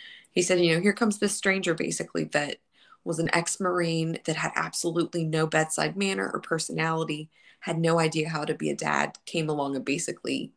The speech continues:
erased my real dad and started being a jerk.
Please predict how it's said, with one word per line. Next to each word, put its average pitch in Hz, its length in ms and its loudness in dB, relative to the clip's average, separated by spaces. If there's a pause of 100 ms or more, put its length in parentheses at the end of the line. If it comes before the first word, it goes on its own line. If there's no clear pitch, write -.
(380)
erased 156 500 2
my - 80 -6
real 117 240 -2
dad - 480 -2 (640)
and 151 380 0 (100)
started 147 260 0
being 127 160 0
a 107 60 0
jerk. - 360 0